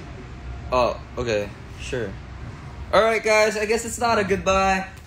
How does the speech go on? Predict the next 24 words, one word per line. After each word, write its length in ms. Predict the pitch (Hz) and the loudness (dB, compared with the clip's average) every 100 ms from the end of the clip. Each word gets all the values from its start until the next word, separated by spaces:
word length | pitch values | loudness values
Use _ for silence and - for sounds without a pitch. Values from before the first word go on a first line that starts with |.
| - | -6
Um, 680 | 185 202 202 196 170 131 113 - - - - - - - - - - - | 2 4 4 2 -2 -8 -12 -16 -18 -18 -20 -20 -18 -18 -18 -16 -14 -12
you 120 | 143 190 | -4 0
know, 360 | 196 185 185 - - - | 2 0 -2 -10 -18 -8
the 80 | 139 | -4
world 480 | 147 175 185 190 180 - | 0 2 2 -2 -6 -10
and 120 | 160 165 | -6 -4
life 320 | 139 139 - | -2 -4 -8
is 120 | 120 | -10
very, 420 | 117 120 117 113 - - - - - - - | -6 -4 -4 -6 -10 -16 -16 -16 -20 -20 -16
is 160 | 120 - | -14 -14
full 220 | - 196 | -2 -2
of 40 | 160 | -2
surprises. 680 | 120 143 131 131 131 - - - - - - - - - - - | -4 -2 -2 -2 -6 -8 -14 -16 -16 -16 -18 -18 -16 -16 -16 -12
Um, 480 | 90 104 110 107 101 - - - - - - | -8 -6 -6 -8 -10 -12 -14 -14 -14 -14 -8
and 120 | 113 | -8
it's 120 | 110 | -8
good 200 | - 123 | -8 -8
to 80 | 123 | -4
go, 480 | 117 117 113 110 107 - - - - - - - | -2 0 0 -4 -6 -14 -16 -18 -16 -16 -16 -10
um, 340 | 104 98 98 - | -6 -6 -8 -8
in 160 | 117 113 | -8 -6
the 520 | 110 110 107 104 101 | -6 -8 -8 -10 -12
spontaneous 1040 | - - - 107 104 - 110 104 95 92 - | -12 -12 -10 -8 -10 -10 -10 -8 -8 -10 -12
way. 320 | 87 85 87 | -10 -10 -10